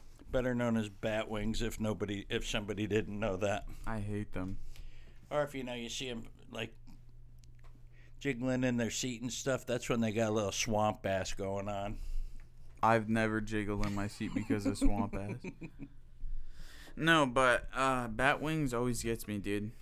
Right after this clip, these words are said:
Speaker 2: I, I hate it so much. Like,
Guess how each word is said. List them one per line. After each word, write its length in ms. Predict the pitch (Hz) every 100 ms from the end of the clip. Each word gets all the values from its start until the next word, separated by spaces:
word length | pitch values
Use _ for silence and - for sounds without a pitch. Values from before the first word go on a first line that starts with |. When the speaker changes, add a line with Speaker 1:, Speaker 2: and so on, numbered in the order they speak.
| - -
Speaker 2:
I, 220 | 110 110 -
I 120 | 110
hate 320 | 110 113 107
it 200 | 107 -
so 240 | - 117 110
much. 520 | 107 107 - - - - - - - - - - - - -
Like, 340 | 123 120 113